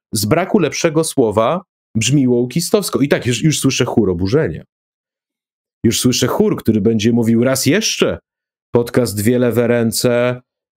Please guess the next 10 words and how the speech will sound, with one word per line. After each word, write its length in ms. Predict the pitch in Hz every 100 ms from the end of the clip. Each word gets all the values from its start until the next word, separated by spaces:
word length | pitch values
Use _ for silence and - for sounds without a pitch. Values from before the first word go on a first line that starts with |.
| -
em, 520 | 113 113 117 113 113 123
jest 300 | 123 123 127
na 60 |
swojej 720 | 120 - 113 113 117 120 127
antyliberalnej 880 | 131 120 127 117 107 120 113 113 110
krucjacie. 560 | - 120 - 165 196 131
Raz 180 | 117 -
jeszcze 340 | 175 - 240
podaje 480 | 175 135 123 113 110
rękę 560 | 107 101 98 104 95